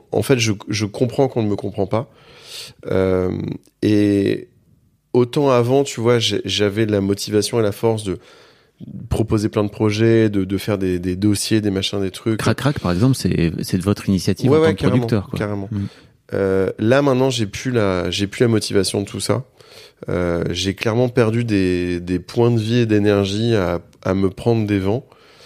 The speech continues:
Speaker 1: Euh, que ce soit sur les plateformes ou en télé et tout, j'ai proposé plein de trucs. On m'a dit : « Non, c'est trop hybride. » C'est ce qui revient souvent.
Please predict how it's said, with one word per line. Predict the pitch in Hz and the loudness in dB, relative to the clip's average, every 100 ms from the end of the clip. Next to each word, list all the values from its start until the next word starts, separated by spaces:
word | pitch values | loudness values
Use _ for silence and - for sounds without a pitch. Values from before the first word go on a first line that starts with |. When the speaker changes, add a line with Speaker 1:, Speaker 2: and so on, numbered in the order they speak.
| - - - _ - | -20 -18 -20 _ -4
Speaker 1:
Euh, | 92 90 87 85 85 85 | 0 0 0 -2 -4 -4
que | - | -6
ce | 98 101 | -4 -4
soit | - 107 104 104 | 0 4 4 4
sur | - 92 | 0 -4
les | |
plateformes | 90 95 - 101 95 95 | -2 -2 -2 0 0 0
ou | 87 | -2
en | 85 | -4
télé | 80 92 95 | -4 -2 -2
et | 92 | -2
tout, | - 107 | -6 -8
j'ai | 98 92 | -6 -6
proposé | - 92 101 98 | -6 -4 -2 -2
plein | 98 | -2
de | 95 | -4
trucs. | - 117 113 | 0 0 2
On | |
m'a | 98 95 | 0 0
dit : « | 104 | 2
Non, | 110 113 113 113 110 | 4 4 6 4 2
c'est | - 98 | 0 -6
trop | - 110 | 0 2
hybride. » | 107 107 104 107 90 _ _ - | 2 2 0 -2 -4 _ _ -20
C'est | - | -14
ce | - | -4
qui | 104 | -2
revient | 95 98 | 0 -2
souvent. | - 101 104 | -2 -2 -2